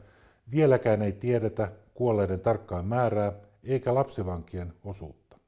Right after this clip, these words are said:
Petroskolainen politiikan toimittaja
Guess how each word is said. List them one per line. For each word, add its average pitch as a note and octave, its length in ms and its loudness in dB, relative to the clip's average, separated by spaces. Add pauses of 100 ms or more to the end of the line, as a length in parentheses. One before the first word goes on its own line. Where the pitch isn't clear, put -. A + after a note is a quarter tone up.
(2500)
Petroskolainen C3 760 2
politiikan B2 560 2
toimittaja A2 680 0